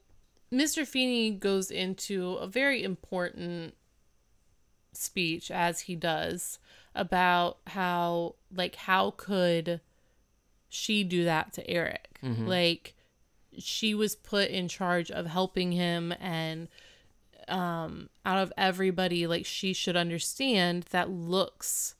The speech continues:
Speaker 2: Well, see, this is where he says, so, um, this is where I, it all hit me. Like, he's explaining to her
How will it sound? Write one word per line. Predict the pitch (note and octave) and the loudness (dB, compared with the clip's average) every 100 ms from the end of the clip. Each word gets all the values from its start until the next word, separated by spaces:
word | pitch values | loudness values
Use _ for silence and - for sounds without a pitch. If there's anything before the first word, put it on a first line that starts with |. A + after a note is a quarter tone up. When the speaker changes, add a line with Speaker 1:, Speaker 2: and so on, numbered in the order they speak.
| - | -12
Speaker 2:
Well, | C#3+ C3 B2+ A#2+ A2+ | -2 2 4 4 0
see, | - C3 | -4 -2
this | C#3+ | -2
is | D3 A#2+ | -4 0
where | B2+ | 2
he | A2+ A#2+ | 2 -2
says, | - C3+ A#2+ G#2+ | 0 4 4 4
so, | - C3 - - - - _ _ - - | 4 2 0 -10 -20 -20 _ _ -20 -4
um, | C3+ A#2+ A2 A2+ | 0 2 2 2
this | C#3 D3 | 0 0
is | B2+ | 0
where | B2+ | 4
I, | A#2 | 6
it | A#2+ B2+ - | 6 2 -2
all | C3+ A#2 G#2+ | 2 4 4
hit | A#2+ - | 2 0
me. | G#2 F#2+ A#2 | -4 -8 0
Like, | B2 B2 - - - - - - - - _ _ - _ - - - - - - - - - - | 2 2 -2 -18 -20 -20 -20 -20 -20 -20 _ _ -20 _ -20 -20 -16 -14 -16 -20 -20 -20 -16 -4
he's | D#3 E3 F3 | 0 2 2
explaining | D#3 - - D3+ D3 C#3+ | 0 -4 0 2 2 2
to | C3 | 0
her | A#2+ D#3+ C#3 A#2+ A2+ A#2 | 2 6 8 8 6 2